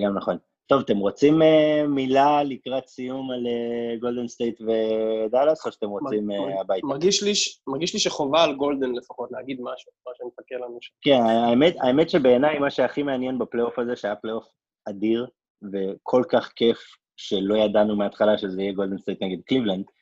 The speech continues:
Speaker 1: זה הדבר-, כאילו, זה, זה שהייתה תחרותיות, זה שמיאמי הגיע לגמר, זה שלא ידענו עד הסוף,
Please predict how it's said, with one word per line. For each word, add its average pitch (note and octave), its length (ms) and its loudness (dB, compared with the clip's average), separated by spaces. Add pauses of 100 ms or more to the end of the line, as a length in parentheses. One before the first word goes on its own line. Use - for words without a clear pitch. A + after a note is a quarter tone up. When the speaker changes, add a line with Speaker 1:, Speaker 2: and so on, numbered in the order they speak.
(480)
Speaker 1:
זה G2+ 560 4 (100)
הדבר-, G2+ 540 2 (120)
כאילו, A2+ 400 2 (140)
זה, B2 280 2
זה C3 180 2
שהייתה C#3 320 2
תחרותיות, A#2 520 -2
זה G2 80 -6
שמיאמי A2 560 -2
הגיע G#2+ 220 0
לגמר, G2+ 460 -2
זה G#2 80 -16
שלא G2+ 260 -6
ידענו G#2+ 340 -2
עד G2+ 100 -8
הסוף, A2+ 220 -6